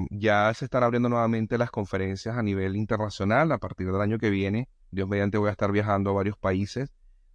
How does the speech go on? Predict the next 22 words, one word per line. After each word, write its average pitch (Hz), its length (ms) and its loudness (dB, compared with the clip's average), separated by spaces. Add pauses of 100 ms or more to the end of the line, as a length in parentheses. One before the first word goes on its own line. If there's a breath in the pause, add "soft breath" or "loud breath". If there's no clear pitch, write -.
donde 92 220 0
voy 92 80 0
a - 20 0
estar 101 140 0
desarrollando 101 420 0
conferencias 101 460 -2
directamente 104 500 0
sobre 101 240 -2
liderazgo. 139 500 0 (640)
Pero 98 220 0
bueno, 120 240 0
por 110 180 -6
ahora 107 240 -2
estamos 156 320 -4
acá 120 220 -4
en 120 120 -4
Buenos 139 340 -2
Aires. 143 480 0 (420)
Dios 98 220 0
nos 107 160 2
ha 113 60 6
bendecido 104 680 0